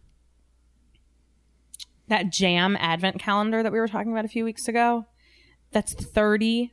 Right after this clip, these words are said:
little bottles of jam. Don't throw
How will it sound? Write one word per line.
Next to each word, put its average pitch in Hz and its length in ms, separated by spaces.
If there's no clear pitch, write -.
little 208 380
bottles 196 580
of 180 200
jam. 185 500
Don't 214 240
throw 208 120